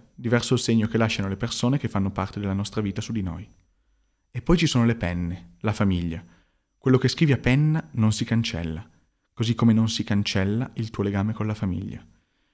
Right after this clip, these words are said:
In alcuni casi interviene il bianchetto, vero, ma questo copre, non rimuove. Quanto sono complicate le scrivanie? Quanto siamo complicati noi? Ho elencato solo gli elementi più comuni, ma pensate a quanti altri oggetti abbiamo su questi tavoli.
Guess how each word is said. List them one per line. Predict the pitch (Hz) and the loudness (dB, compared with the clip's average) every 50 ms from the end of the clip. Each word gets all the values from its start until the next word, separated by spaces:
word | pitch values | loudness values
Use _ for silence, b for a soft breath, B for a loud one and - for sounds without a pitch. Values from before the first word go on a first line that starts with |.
| _ _ | _ _
In | - 117 | 0 0
alcuni | 113 113 - 147 131 | 2 4 6 6 8
casi | - 170 160 147 | 8 8 8 8
interviene | 131 - 120 107 110 107 104 | 6 4 4 4 4 4 4
il | 101 | 4
bianchetto, | 98 104 98 101 - - 80 85 - - 95 | 2 2 0 0 0 -2 -4 -4 -4 -6 -4
vero, | 95 107 90 87 85 90 101 - - _ _ _ _ _ | -2 -2 -2 -2 -4 -6 -8 -10 -14 _ _ _ _ _
ma | - 101 - | -6 -6 -2
questo | - 120 110 - - 107 98 | 0 0 0 0 -4 -8 -10
copre, | - - 92 98 - - - 101 - _ _ _ _ | -8 -10 -12 -12 -12 -12 -14 -16 -16 _ _ _ _
non | - 120 110 101 | -2 0 0 0
rimuove. | 98 95 95 90 85 76 67 67 101 - - _ _ _ _ _ _ _ _ _ _ _ | 0 0 -2 -2 -2 -4 -4 -6 -10 -14 -16 _ _ _ _ _ _ _ _ _ _ _
Quanto | - 196 226 233 254 | 2 4 4 4 4
sono | - - 233 | 2 2 2
complicate | 226 226 202 185 202 196 - 202 - - | 4 4 4 4 4 2 2 2 0 2
le | 98 98 | 0 -2
scrivanie? | - - - 101 95 95 92 90 87 98 - - _ _ _ - | -4 -4 -2 -2 0 0 0 0 -2 -4 -6 -10 _ _ _ -2
Quanto | - 190 208 208 226 | 2 2 4 4 2
siamo | - 220 214 190 | 2 2 2 2
complicati | - 185 175 - 151 123 - 87 85 87 - - | 2 2 0 0 -2 -4 -4 -4 -6 -6 -6 -8
noi? | - 87 95 98 101 - _ _ _ _ _ _ _ _ | -8 -8 -8 -10 -12 -14 _ _ _ _ _ _ _ _
Ho | 143 139 | 4 6
elencato | 147 160 170 170 151 - 98 92 - 113 | 6 6 6 4 4 2 0 -2 -2 -4
solo | 107 - - 156 160 185 185 | -6 0 2 2 4 4 4
gli | 170 135 | 4 4
elementi | 120 110 107 117 117 113 117 | 4 4 4 4 4 2 0
più | 117 120 | -2 -2
comuni, | - 113 104 104 101 98 104 | 0 0 2 2 2 2 2
ma | 117 131 135 | 2 2 2
pensate | - 185 180 170 156 - - 107 95 - - | 2 2 2 2 2 2 -2 -2 -2 -2 -4
a | 107 | -4
quanti | - - 160 165 151 - - 147 | -2 0 0 0 0 0 -2 -2
altri | 151 185 185 190 143 120 104 | -2 -2 -2 -2 -4 -4 -4
oggetti | 98 98 98 101 107 113 139 - - _ _ - 165 170 - - _ | -4 -4 -2 -2 -2 -2 -2 -4 -8 _ _ -10 -8 -8 -10 -12 _
abbiamo | - 107 101 113 113 117 120 139 | -8 -6 -4 0 0 2 2 2
su | 131 - - | 0 -2 -4
questi | - 104 104 - - 117 | -4 -4 -4 -4 -6 -8
tavoli. | - 90 82 85 90 90 87 | -6 -6 -6 -6 -6 -6 -8